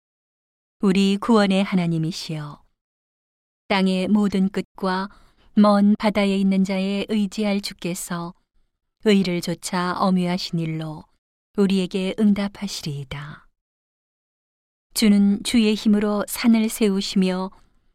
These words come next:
권능으로 띠를 띠시며, 바다의 흉룡과 물결의 요동과 만민의 번화까지 진정하시나이다.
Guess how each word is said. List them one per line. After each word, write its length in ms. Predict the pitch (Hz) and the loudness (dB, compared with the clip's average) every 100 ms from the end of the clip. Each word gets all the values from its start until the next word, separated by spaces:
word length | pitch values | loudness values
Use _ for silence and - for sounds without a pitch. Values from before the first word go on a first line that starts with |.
| _ _ _ | _ _ _
권능으로 600 | 220 202 196 185 185 180 185 | 4 4 4 2 0 -2 0
띠를 280 | 208 185 175 | 0 0 -2
띠시며, 760 | - 175 - 175 170 165 156 - _ _ _ _ _ _ _ _ | -4 -6 -4 -4 -6 -8 -14 -20 _ _ _ _ _ _ _ _
바다의 480 | 202 196 196 190 196 | -2 0 2 2 0
흉룡과 760 | - 196 185 180 175 170 - - - _ - | 2 4 4 0 -4 -8 -10 -12 -20 _ 2
물결의 540 | 214 202 202 190 185 | 2 2 0 0 0
요동과 640 | 185 175 165 165 160 156 151 - _ _ _ _ | 0 -2 -4 -4 -6 -10 -14 -20 _ _ _ _
만민의 500 | 208 196 190 190 190 190 | 0 4 4 4 2 0
번화까지 880 | 220 196 190 - 190 185 202 190 - | 0 0 -2 -4 -6 -4 -4 -4 -2
진정하시나이다. 1300 | 220 214 214 202 208 - 151 151 147 143 147 156 | 2 2 2 -4 -4 -6 -6 -6 -12 -12 -14 -16